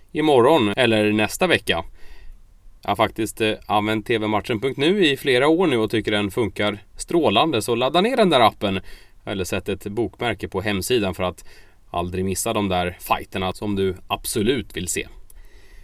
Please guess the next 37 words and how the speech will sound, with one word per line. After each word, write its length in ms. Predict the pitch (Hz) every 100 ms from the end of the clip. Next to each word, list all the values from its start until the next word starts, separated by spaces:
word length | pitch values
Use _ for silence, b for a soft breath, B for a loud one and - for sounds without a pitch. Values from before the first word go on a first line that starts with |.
| b b b b -
Åsikter 460 | 127 110 131 - 123
och 240 | 123 - -
feedback 520 | - 143 139 175 -
tas 300 | 131 113 107
gärna 360 | 101 113 110
emot 260 | 131 143 151
som 120 | 165
vanligt 280 | 160 151 220
på 160 | 185 143
agendasättarna 920 | 139 131 123 135 123 127 127 131 117
at 160 | -
gmail 600 | - 110 113 117 110 110
punkt 340 | 104 110 113 -
com 360 | 160 160 101
eller 160 | 107 107
via 240 | 107 104
Twitter, 520 | 107 143 - 110 98 92 b b -
där 80 | 107
jag 120 | 98
heter 240 | 98 92 95
Anders 400 | 92 87 87 -
Sedhamre 500 | 127 85 95 117 110
i 60 |
ett 160 | 95 -
ord. 240 | 78 - - b b b b b
Interaktion 600 | - 95 - 90 104 95
med 300 | 90 90 87 -
lyssnare 400 | 107 104 - 95
är 200 | 95 92
alltid 300 | 92 90 -
otroligt 480 | 151 - 185 180 196
kul, 240 | 185 123 101
så 100 | 127
fortsätt 360 | 131 - 120
gärna 180 | 139 117
med 140 | 113
detta. 380 | 123 117 135 160